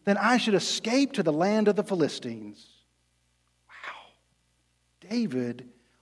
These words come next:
looks for refuge among the enemy. David's trust has shifted from being in the Lord to being in the Philistines.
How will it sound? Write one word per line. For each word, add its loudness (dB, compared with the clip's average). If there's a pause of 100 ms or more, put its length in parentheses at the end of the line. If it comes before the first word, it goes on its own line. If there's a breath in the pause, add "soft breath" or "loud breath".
looks -4
for -6
refuge -4 (840)
among 0
the 2
enemy. -4 (1400)
David's 2
trust -8 (560)
has -2
shifted -4
from -2
being 2
in 0
the 2
Lord 0 (560 soft breath)
to -6
being 4
in 0
the 2
Philistines. -6